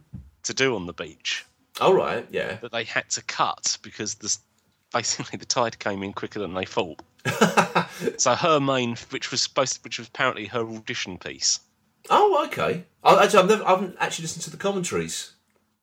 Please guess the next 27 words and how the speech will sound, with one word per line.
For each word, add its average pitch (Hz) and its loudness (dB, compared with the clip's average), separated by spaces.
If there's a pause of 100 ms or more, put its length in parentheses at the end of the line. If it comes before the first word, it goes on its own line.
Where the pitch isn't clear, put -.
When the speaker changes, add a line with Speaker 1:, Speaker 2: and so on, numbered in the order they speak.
(140)
Speaker 2:
on 92 -8
these 90 -4
yet. 78 -2 (600)
I've, 127 -4
I've, 170 2 (100)
I've 135 6
only 156 6
had 160 6
the 107 -10
D 101 -2
V 90 -8
Ds 90 -2
over 87 -4
a 87 -6
year, 95 -6
but 95 -8
there 110 -6
you 87 -10
go. 95 -8
Speaker 1:
Yeah. 107 -8 (260)
<laughs> 311 -2 (480)
So 117 4 (400)
apparently 117 0 (160)
that 127 -2
was, 117 -2 (800)
there 120 0
was 117 -4